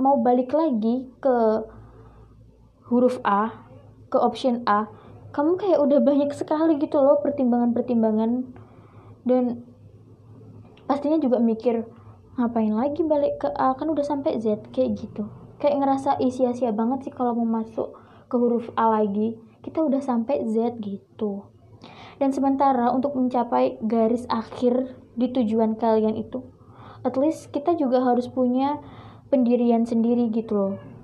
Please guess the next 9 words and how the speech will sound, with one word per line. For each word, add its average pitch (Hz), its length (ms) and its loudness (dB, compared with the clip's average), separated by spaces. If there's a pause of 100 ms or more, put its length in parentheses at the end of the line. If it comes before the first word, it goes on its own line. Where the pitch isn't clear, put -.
(100)
Nggak 240 220 2
harus 247 260 4
diubah-ubah 240 560 2
gitu. 269 520 -2 (360)
Ya 254 160 4
pokoknya 220 480 0
poin 226 240 0
pertama 220 400 -2
itu 262 240 -4